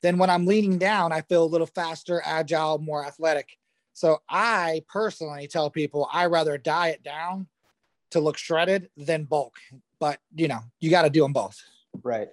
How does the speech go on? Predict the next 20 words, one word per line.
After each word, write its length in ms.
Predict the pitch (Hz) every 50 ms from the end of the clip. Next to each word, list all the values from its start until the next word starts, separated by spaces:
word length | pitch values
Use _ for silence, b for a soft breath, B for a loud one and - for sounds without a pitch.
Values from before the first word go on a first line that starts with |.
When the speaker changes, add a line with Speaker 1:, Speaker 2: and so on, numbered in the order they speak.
| _ _ _
Speaker 2:
Yeah. 280 | - 117 110 107 104 98 - _ _ _ _ _ _ _ - -
I 60 | 139
like 240 | 139 131 123 - -
that, 140 | 113 101
man. 160 | 107 104 107 110
I, 260 | 110 113 - - 120
and 200 | 117 123 127 135
I 60 | 139
appreciate 760 | 135 127 123 131 - - 147 139 143 - 131 117 110 101 - _ _ _ _ _ -
the 240 | 107 104 120 120 120
honesty 540 | 117 113 113 110 107 98 - - - 107
and 80 | 104 104
the 60 | 101
transparency, 920 | 101 - - 110 107 101 - _ - - 113 110 104 101 95 _ - 98 95
'cause 160 | _ - 101
like 120 | 104 101 101
I 60 | 98
said, 360 | 95 - - 107 98 95 90 _ _ - -
I 140 | 113 113
think 340 | 98 - 120 117 113 107 _